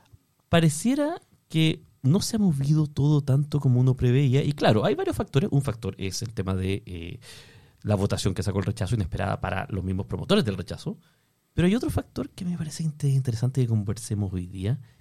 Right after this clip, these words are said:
y que fue una de las jugadas que había entre medio de ese proceso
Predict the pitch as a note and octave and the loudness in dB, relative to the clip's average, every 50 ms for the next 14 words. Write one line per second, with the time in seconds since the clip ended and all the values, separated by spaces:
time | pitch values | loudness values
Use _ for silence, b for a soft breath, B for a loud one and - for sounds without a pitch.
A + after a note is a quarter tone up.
0 | b b b - - A2 A#2+ A2+ C#3 D3+ D3+ - - D4 E4 E4 F4 E4 D4 - | b b b -8 -2 -2 0 2 2 0 0 0 -2 -2 -2 -2 -4 -6 -6 -6
1 | - - - C#3+ C#3+ G3 F#3+ - - - - D3 C#3+ D3+ E3 E3+ E3 E3+ - - | -4 -2 -2 -2 0 -2 -4 -6 -10 -6 -2 0 0 2 2 0 0 -2 -4 -6
2 | G2 F#2+ F#2 A2 D#3+ G3 G3+ A3 A3 G#3+ - - F#3 - G3+ F3 - - A#3+ - | -4 -2 0 0 0 0 0 -2 -2 -4 -4 -6 -8 -8 -6 -8 -6 -8 -10 -12
3 | - D4+ D4 | -12 -14 -16